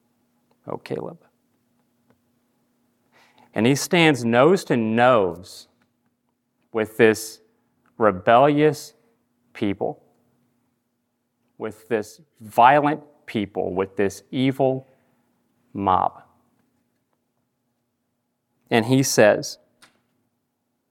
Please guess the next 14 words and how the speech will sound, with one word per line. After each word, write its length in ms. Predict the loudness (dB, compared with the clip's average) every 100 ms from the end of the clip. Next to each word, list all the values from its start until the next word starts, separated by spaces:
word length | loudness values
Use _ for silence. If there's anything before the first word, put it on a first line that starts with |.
| _ _ _ _ 0
"The 120 | 0
land 520 | 2 2 4 2 2
which 240 | -2 0
we 120 | -2 -2
passed," 460 | 0 2 2 0
this 180 | -6 -8
is 100 | -4
starting 280 | 2 2 2
in 80 | -4
verse 240 | -6 -2
seven, 300 | -2 -2 -4
by 120 | -6
the 120 | -4
way, 200 | -4 -4